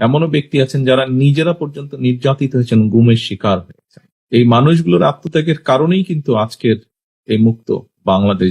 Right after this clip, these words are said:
যেখানে কোটি কোটি মানুষ কম বেশি মুক্তভাবে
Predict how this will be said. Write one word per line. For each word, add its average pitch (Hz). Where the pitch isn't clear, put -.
যেখানে 113
কোটি -
কোটি 117
মানুষ 135
কম 175
বেশি 147
মুক্তভাবে 113